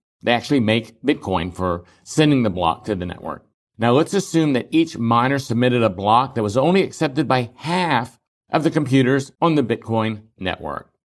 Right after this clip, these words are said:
That means you'd have a fork in the blockchain, or like a fork in the road, that would start a race between the two forks. Whichever fork receives the next block will pull ahead of the other fork until there's a clear winner in terms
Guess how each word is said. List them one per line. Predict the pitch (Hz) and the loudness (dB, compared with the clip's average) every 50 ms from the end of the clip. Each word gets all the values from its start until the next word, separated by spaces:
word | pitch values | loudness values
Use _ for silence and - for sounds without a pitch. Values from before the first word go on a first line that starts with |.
| _ _ - | _ _ -2
That | 139 147 | -2 0
means | 156 170 170 131 | 2 2 0 2
you'd | 147 185 170 | 2 2 4
have | 170 175 196 | 4 4 4
a | 208 202 | 2 0
fork | - - 170 196 208 208 202 202 | -2 -2 0 0 2 2 2 0
in | 190 | 0
the | 196 180 | 0 0
blockchain, | 123 120 117 117 - - 120 117 113 | 0 2 0 0 -2 -2 -4 -2 -2
or | 123 143 | -2 -2
like | 160 165 170 | -4 -2 -2
a | 180 175 | -2 -2
fork | - 147 156 - - | -2 -4 -4 -2 -2
in | 170 151 | -2 -2
the | 143 | 0
road, | 131 123 107 92 80 73 - - - _ _ _ _ - | 2 2 2 2 0 -2 -6 -10 -16 _ _ _ _ -2
that | 131 135 | 0 2
would | 131 135 131 | 2 0 -2
start | - - - 160 165 160 | -2 0 2 4 4 4
a | 151 135 | 2 2
race | 117 113 139 151 143 - - | 2 2 2 2 2 0 -4
between | - 113 101 - - 110 131 143 143 143 127 | -8 -8 -8 -8 -6 -4 -2 0 0 0 -2
the | 120 | -2
two | - - - - 139 135 | -4 -6 -4 -2 -2 -2
forks. | 135 - 98 90 80 78 - - - - - - _ _ _ _ _ _ - | -2 -4 -8 -8 -6 -8 -10 -12 -14 -20 -20 -20 _ _ _ _ _ _ -4
Whichever | 98 117 113 - 127 127 143 165 180 | -4 -2 0 2 4 4 4 4 0
fork | 180 - 151 151 151 147 151 - | 0 0 2 2 2 2 0 -4
receives | 113 123 - 131 143 143 113 95 | -6 -6 -2 -2 -2 -2 0 -2
the | 117 | -2
next | 113 120 151 202 190 - - | -2 0 0 0 -2 -4 -6
block | - 104 92 90 107 123 135 - - | -4 0 2 2 2 0 -2 -8 -8
will | - 202 220 - | -4 -4 -4 -2
pull | - 196 214 208 | 0 2 2 4
ahead | 175 151 139 139 131 | 4 4 4 4 4
of | 127 113 | 2 2
the | 117 101 | 2 0
other | 95 98 87 | 0 0 -2
fork | 82 - - 73 71 76 - _ _ _ _ _ _ _ - | -4 -6 -10 -10 -10 -10 -12 _ _ _ _ _ _ _ -2
until | - 143 131 151 156 | -2 0 2 2 2
there's | 151 156 151 110 147 | 2 2 2 0 0
a | 147 | -4
clear | - - - - 160 170 170 170 160 | -4 -4 -6 0 0 2 2 4 2
winner | 131 127 131 131 131 127 123 - | 2 4 2 2 2 0 0 -2
in | 123 120 113 | -2 -4 -4
terms | - - 123 113 107 104 107 107 107 104 - | -4 -4 -4 -2 -2 -2 -2 -2 -4 -6 -8